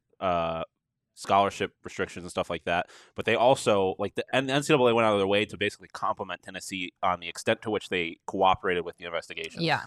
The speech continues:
Speaker 1: So that's one thing that A S U could do to kind of help themselves out. But the funny thing is, is if they had imposed self-, like, self-imposed a bowl ban and a scholarship ban, you know what would be different?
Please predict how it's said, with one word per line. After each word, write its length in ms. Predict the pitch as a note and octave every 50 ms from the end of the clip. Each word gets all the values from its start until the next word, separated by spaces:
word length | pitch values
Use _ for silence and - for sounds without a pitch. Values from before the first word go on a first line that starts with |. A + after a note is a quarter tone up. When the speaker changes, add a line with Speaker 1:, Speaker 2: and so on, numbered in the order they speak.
| -
Speaker 1:
So 80 | - B2+
that's 140 | C3+ B2 A#2+
one 200 | D3 F3+ G3+ G3
thing 140 | E3 D#3+ C#3+
that 100 | C3 A#2
A 160 | A#2 A2+ A2
S 140 | G#2+ - -
U 60 | G#2+ -
could 160 | - G2 E2+
do 340 | G2 F#2+ F#2 F#2 F2 E2 - _ _
to 80 | - F#2+
kind 180 | - G2 F#2+
of 60 | F2+ F#2
help 120 | F#2+ F#2
themselves 280 | G2+ G2 - F#2+ - G2+
out. 140 | G#2+ - - - - - _ -
But 80 | -
the 60 | C#3+
funny 200 | - - G#3+ A3
thing 140 | G#3+ F#3 E3+
is, 240 | E3 E3 E3 E3+ D#3+
is 340 | - C#3+ C#3+ C#3 B2+ - - _ _ _ _ _ - G#2+ -
if 160 | D3+ D3 B2+
they 140 | F3 G3 G#3+
had 120 | G#3+ F#3+
imposed 600 | F#3 C#3+ C3+ C#3+ D3 D#3+ F3 F3 F3 - - -
self-, 260 | - - C#3+ D3+ D3+ A#2
like, 200 | C3 C3 B2 -
self-imposed 560 | - - D3 D3 C#3 D3+ C#3 C3+ C#3 D3 D3+
a 60 | C3+ G#2+
bowl 240 | F#2 G#2 A2 C#3
ban 340 | C#3+ D#3 D#3+ E3 F3 F3+ F#3+ _ _ _ _ _
and 400 | - A#2+ B2 A#2+ A#2 A#2 A#2 A#2 -
a 440 | - A2+ A2 G#2+ G#2+ G2+ G2+ G2 G2 -
scholarship 400 | - - B2 C#3 D3+ - F#3+ F#3+
ban, 260 | G3+ F#3+ F#3+ G3 - _ _
you 60 | - A2+
know 140 | B2 D3+
what 140 | F3 G3 D#3
would 120 | F3 E3+ D#3+
be 80 | E3
different? 460 | C#3+ A#2 D#3 D#3 - G3+ G#3 G3+ -